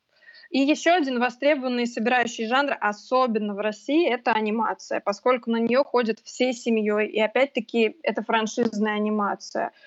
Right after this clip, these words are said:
А если взять топ, э, двадцать проектов по сборов, то, то мы увидим там и «Короля льва», и «Холодное сердце», и, мне кажется, второго «Холодное <laughs> сердце». В России туда же добавятся «Миньоны».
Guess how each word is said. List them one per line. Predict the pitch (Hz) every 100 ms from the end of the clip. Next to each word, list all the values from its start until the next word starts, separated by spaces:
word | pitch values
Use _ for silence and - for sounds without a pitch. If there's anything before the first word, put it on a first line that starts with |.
| - -
А | 208 226
если | 240 247
взять | 220 247 240
топ, | 247 233
э, | 220 214 214
двадцать | 214 226 -
проектов | 226 226 220 -
по | 226
сборов, | 214 269 311 -
то, | 226 220 208
то |
мы | 226 233
увидим | 240 226 214
там | 208 190
и |
«Короля | 202 208 208
льва», | 196 233 302 311
и | 254
«Холодное | 240 220 220 208 208 196
сердце», | - 269 311 302 - 269 262
и, | 240
мне | 208
кажется, | 202 185 196
второго | - 208 254 277 262
«Холодное | 254 240 247 220 262
<laughs> |
сердце». | - 262 262 254 - 220 - - - -
В | 208
России | 240 240 320
туда | 277 240 233
же |
добавятся | 214 240 247 226 - 220
«Миньоны». | 214 214 202 320 320 294 269 247